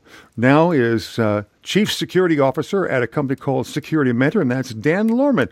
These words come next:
Dan, thank you so much for joining us here on the Internet Advisor. Good to have you with us.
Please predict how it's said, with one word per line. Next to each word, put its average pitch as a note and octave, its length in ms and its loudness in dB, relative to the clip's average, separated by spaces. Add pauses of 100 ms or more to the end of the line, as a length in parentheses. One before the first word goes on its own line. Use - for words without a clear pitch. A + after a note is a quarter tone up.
Dan, G#3+ 240 0
thank A3 180 -2
you F3+ 80 0
so F#3 140 0
much G3+ 160 -2
for C#3+ 80 0
joining D#3+ 340 0
us A#2 140 -2
here A#2 240 2
on G#2 140 -6
the A2+ 160 -4
Internet A2 300 2
Advisor. F#2+ 500 -4
Good A2+ 160 0
to A2+ 80 -2
have G#2+ 120 -2
you G#2 120 0
with G2 160 0
us. - 260 -14